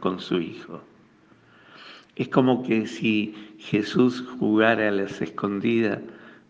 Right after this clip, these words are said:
María nos lo descubre. Está ahí, fíjate, está escondido ahí.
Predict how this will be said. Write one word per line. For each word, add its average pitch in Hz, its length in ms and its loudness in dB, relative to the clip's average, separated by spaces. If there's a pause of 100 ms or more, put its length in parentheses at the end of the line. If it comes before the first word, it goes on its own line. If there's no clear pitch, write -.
María 98 540 -2 (420)
nos 92 240 -4
lo 85 140 -6
descubre. 85 760 -6 (220)
Está 95 400 -6
ahí, 98 320 -4 (680)
fíjate, - 600 -2
está - 240 -2
escondido 104 760 -2
ahí. 95 280 -4